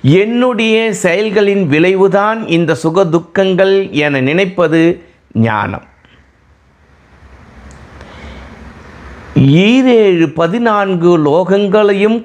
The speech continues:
காக்கின்றாய் அபிராமி" என்று அபிராமியின் மேல் பாடல்கள் எழுதிய அபிராமி பட்டர் போல் வாழ்வது பக்தி. அதே நேரத்தில்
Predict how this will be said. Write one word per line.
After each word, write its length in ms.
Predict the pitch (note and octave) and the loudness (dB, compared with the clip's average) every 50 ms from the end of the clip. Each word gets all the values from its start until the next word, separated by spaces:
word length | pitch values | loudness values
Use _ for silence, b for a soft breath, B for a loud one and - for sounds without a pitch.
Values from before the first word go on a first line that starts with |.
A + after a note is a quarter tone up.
| - F3 | -4 -2
காக்கின்றாய் 840 | C#3+ D#3 E3 - - F#3+ F#3+ F#3 F#3+ F3+ F#3 F3+ F3 F#3+ G3+ G3+ - | -2 -2 -4 -6 -4 -2 0 0 2 2 0 0 0 0 -2 -2 -2
அபிராமி" 960 | B2+ C#3 C3 D3 E3+ E3+ F#3 F3+ F3+ F3+ F#3 F#3 F#3 F#3+ G3 G#3 A3 A3 - | -2 -2 2 2 2 2 2 2 0 0 -2 -2 0 0 2 2 0 0 0
என்று 460 | D#3+ D#3+ D#3+ E3 D#3 C#3 B2+ A2 G#2+ A2 A#2+ C#3+ F#3+ A3+ F#4+ - - _ b b b b b b b b b b b b b - | 0 0 0 0 0 0 0 0 2 2 2 2 2 0 -2 -6 -8 _ b b b b b b b b b b b b b -2
அபிராமியின் 1040 | C#3 D#3 D3+ F#3 A#3+ B3+ B3 A#3 A3+ G#3+ G#3 G#3 G3+ G3 G3 F#3+ F#3+ F#3 F3+ F3 E3+ E3+ | -2 -2 0 0 0 2 2 2 0 0 -2 -2 -2 -2 0 2 2 2 2 2 2 2
மேல் 500 | F3 F#3 G3+ A3 A3+ A#3 A#3 - - - | 2 2 2 0 0 -2 -4 -6 -8 -8
பாடல்கள் 840 | - C#3 C#3+ D#3 F3+ G3+ G#3+ G#3+ G#3 G3+ F#3 G3 G3 F#3+ F#3 E3+ | -4 -2 0 0 0 0 0 0 0 2 2 2 2 2 0 -2
எழுதிய 1040 | C3 C#3 D3 D3+ D#3+ F#3 F#3 D#3+ D#3+ D3 B2+ A#2 G#2+ G#2 G#2 B2 D3 F3 - - B B B B B B B B | -2 0 0 2 2 0 0 -2 -4 -2 -2 0 0 0 0 0 0 -2 -4 -8 B B B B B B B B
அபிராமி 800 | A2+ A#2+ C#3+ D3 D3 F#3+ G#3+ A3 A3 G#3+ G#3+ G#3+ G#3+ G#3 G3+ F#3 | -4 -4 -2 0 0 2 2 2 2 0 -2 -4 -4 -4 -4 -4
பட்டர் 520 | - - - D#3+ D#3 - - F#3 E3+ D#3 | -4 -4 -6 -6 -4 -2 -2 -2 -2 0
போல் 300 | D3+ D#3+ D#3+ D#3+ E3 D#3 | 0 0 0 0 0 -2
வாழ்வது 680 | B2+ A#2+ A#2+ C3 C#3+ D#3+ F3 E3 D#3 C3+ B2 C3 C#3 D#3+ | -4 -4 -2 -2 -2 -2 -2 0 -2 0 0 0 0 -2
பக்தி. 480 | E3+ C#3 B2+ B2 - - - - F3+ - - _ _ _ _ _ _ _ _ _ _ _ _ _ _ _ _ _ _ _ _ _ _ - - - - - - - - - - - - - - - - - - - - - - - - - - - - - - - - - - - - - - - - - - - - - - - - - - - - - - - - - - - - - - - | -2 -4 -4 -4 -6 -10 -14 -14 -14 -14 -14 _ _ _ _ _ _ _ _ _ _ _ _ _ _ _ _ _ _ _ _ _ _ -20 -20 -20 -20 -20 -20 -20 -20 -20 -20 -20 -20 -20 -20 -20 -20 -20 -20 -20 -20 -20 -20 -20 -20 -20 -20 -20 -20 -20 -20 -20 -20 -20 -20 -20 -20 -20 -20 -20 -20 -20 -20 -20 -20 -20 -20 -20 -20 -20 -20 -20 -20 -20 -20 -18 -18 -18 -18 -18 -20 -20 -10 -6
அதே 380 | - A#2+ A#2+ B2+ E3 A3 B3 A#3 | -4 -2 0 2 2 2 2 2
நேரத்தில் 880 | F#3+ D#3+ C3+ B2+ A#2+ A2 - - - G#2 F#2+ G2+ C3 - - - _ | 0 0 0 0 -2 -4 -6 -6 -6 -4 -2 -2 -2 -4 -6 -10 _